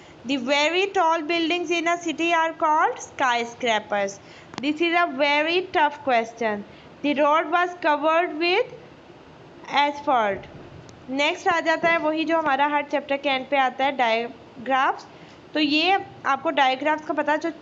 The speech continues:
चल गया होगा बच्चों, जो लास्ट लेटर आता है, जो लास्ट, अ, किसी भी वर्ड का जो लास्ट लेटर, जैसे बाथ, ब्रिंग और बैक है, इसमें जो लास्ट है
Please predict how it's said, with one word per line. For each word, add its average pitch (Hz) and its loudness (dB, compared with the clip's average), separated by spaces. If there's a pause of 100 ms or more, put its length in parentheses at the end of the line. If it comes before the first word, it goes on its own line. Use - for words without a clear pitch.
(120)
चल 262 0
गया 254 0
होगा 277 0
बच्चों, 262 -2
जो 285 0
लास्ट 262 0
लेटर 226 2
आता 202 0
है, 226 2 (500)
जो 277 0
लास्ट, 269 2
अ, 330 2
किसी 294 -2
भी 330 0
वर्ड 269 2
का 294 2
जो 302 0
लास्ट 277 0
लेटर, 254 2
जैसे 262 -2
बाथ, 233 2 (100)
ब्रिंग 254 -4
और 277 2
बैक 233 0
है, 262 2
इसमें 269 -6
जो 294 -2
लास्ट 254 0
है 285 0